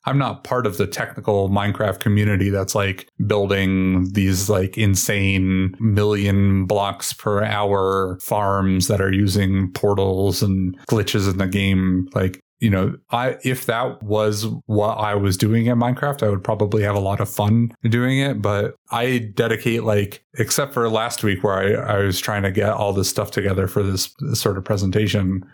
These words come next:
I play, like, an hour a week or something like that. And I don't think I can get the progress from puzzle solving in vanilla,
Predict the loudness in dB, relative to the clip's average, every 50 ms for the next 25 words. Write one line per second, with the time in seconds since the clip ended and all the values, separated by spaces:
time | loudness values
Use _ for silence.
0 | _ _ _ -6 -4 -2 0 0 2 0 0 -2 -2 -2 0 0 2 2 2 2
1 | 2 2 2 2 2 2 2 2 2 2 0 0 -2 -2 -2 0 0 0 2 2
2 | 2 2 2 2 0 0 0 0 -2 -4 -6 -12 -20 -14 -4 -2 0 0 0 0
3 | 0 -2 0 0 0 0 0 -2 -2 -2 -2 0 2 2 2 2 0 0 0 0
4 | 2 2 2 2 0 -2 -2 -4 -8 -16 _ _ _ -4 -2 -2 0 0 0 0
5 | 0 0 -2 -4 -6 -12 _ _ _ -2 -2 -2 -4 -10 _ -4 -2 0 2 2
6 | 0 0 0 0 0 0 0 -2 -2 -4 -6 -6 -8 -10 -6 -4 -2 0 2 2
7 | 0 0 -2 -4 -2 -2 0 0 0 0 0 0 -2 -2 0 0 0 0 0 0
8 | 0 0 0 0 0 2 2 2 2 0 0 0 2 2 2 0 0 0 -2 -4
9 | -6